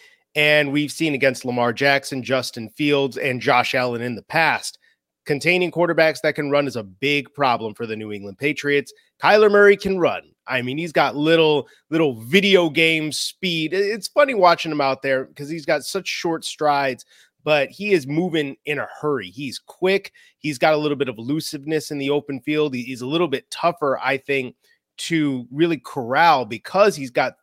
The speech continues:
those, those quick strides, those quick moves, the quick acceleration. They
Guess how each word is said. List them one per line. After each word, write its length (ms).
those, 260
those 200
quick 420
strides, 580
those 120
quick 420
moves, 420
the 60
quick 220
acceleration. 1040
They 280